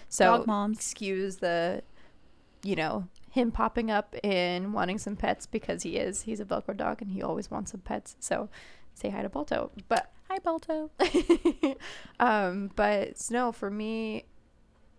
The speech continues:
Speaker 1: like, mm, see, see, he, he knows he wants some lovin'. Um, for me, the, like, going through, a l-, I've been a lot, through a lot of stuff.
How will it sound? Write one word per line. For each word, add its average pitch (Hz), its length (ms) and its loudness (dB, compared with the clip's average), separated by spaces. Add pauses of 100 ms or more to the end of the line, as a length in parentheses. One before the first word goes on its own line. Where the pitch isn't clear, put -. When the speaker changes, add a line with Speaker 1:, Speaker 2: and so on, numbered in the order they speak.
(120)
Speaker 1:
like, 185 420 4 (460)
mm, 175 220 -8
see, - 240 -12
see, 208 260 -10 (120)
he, 202 240 -8
he 196 40 -8
knows 202 340 -8 (140)
he 208 120 -8
wants 196 280 -8
some 214 160 -8
lovin'. 220 340 -4 (460)
Um, 190 400 2 (220)
for 226 160 2
me, 254 540 0 (220)
the, 190 560 2 (440)
like, - 260 -2 (560)
going 196 300 0
through, 226 240 0
a 226 40 2
l-, 220 160 -4
I've 202 200 -6
been 233 160 0
a 226 80 -4
lot, - 260 -6
through - 180 -6
a - 40 -6
lot - 180 -4
of - 80 -6
stuff. - 240 -6